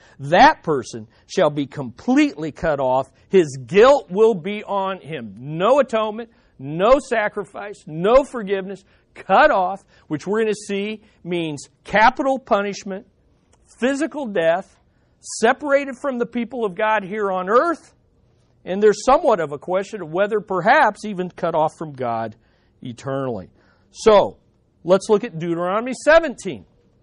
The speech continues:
Deuteronomy seventeen. You can kinda hear the echoes of these passages in this ver-, in, in this passage in Hebrews ten.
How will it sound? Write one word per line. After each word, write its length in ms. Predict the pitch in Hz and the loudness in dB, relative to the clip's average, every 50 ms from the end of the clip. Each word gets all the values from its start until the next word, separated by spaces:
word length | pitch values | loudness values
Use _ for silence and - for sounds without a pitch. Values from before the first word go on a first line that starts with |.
| _ _ _ _ _ _ _ _ _ _ _ _ _ _ _ - | _ _ _ _ _ _ _ _ _ _ _ _ _ _ _ -6
Deuteronomy 800 | 143 156 151 156 156 156 151 151 156 165 175 196 214 220 226 220 _ _ | -2 -2 0 2 2 2 2 2 0 -2 -2 -2 -2 -2 -4 -8 _ _
seventeen. 760 | - - - 254 269 277 277 240 190 - - 160 113 - - _ _ _ _ _ _ _ _ _ _ _ _ _ _ _ _ | -20 -2 2 2 4 4 2 0 -4 -8 -10 -12 -12 -12 -16 _ _ _ _ _ _ _ _ _ _ _ _ _ _ _ _
You 140 | 139 139 135 | -10 -10 -6
can 200 | - 151 147 135 | -6 -6 -6 -6
kinda 400 | - 170 185 196 226 269 277 214 | -6 -4 -4 -4 -4 -4 -4 -4
hear 240 | 226 240 240 233 | -2 -2 0 0
the 200 | 196 196 202 - - | -2 -2 -4 -4 -4
echoes 760 | - 202 226 233 - - 233 190 185 190 196 214 254 233 - | 0 2 2 2 4 4 4 4 6 6 6 4 4 2 -2
of 140 | 202 170 151 | -8 -8 -8
these 220 | 156 170 202 214 - | -8 -8 -10 -10 -10
passages 880 | _ 202 190 190 - - - - 135 117 113 127 110 107 123 160 - _ _ _ _ _ _ _ _ - | _ -2 -2 0 -2 -2 -4 -10 -14 -16 -14 -16 -18 -18 -20 -20 -20 _ _ _ _ _ _ _ _ -10
in 220 | 147 147 147 151 | -8 -6 -4 -2
this 160 | 147 165 180 - - | -2 -2 -2 -4 -4
ver-, 340 | 156 165 208 240 226 160 131 | -2 2 2 4 4 2 0
in, 300 | - 143 147 147 151 151 | -4 -6 -8 -8 -8 -8
in 200 | 131 156 156 156 | -8 -6 -6 -6
this 160 | 160 151 - | -6 -8 -6
passage 500 | - - 180 165 170 180 - 185 175 - | -4 0 2 2 2 2 -2 -6 -8 -8
in 140 | 175 160 151 | -8 -8 -6
Hebrews 400 | 160 147 135 135 143 139 - - | -6 -8 -6 -6 -8 -8 -10 -8
ten. 220 | - 185 156 123 | -8 -8 -8 -8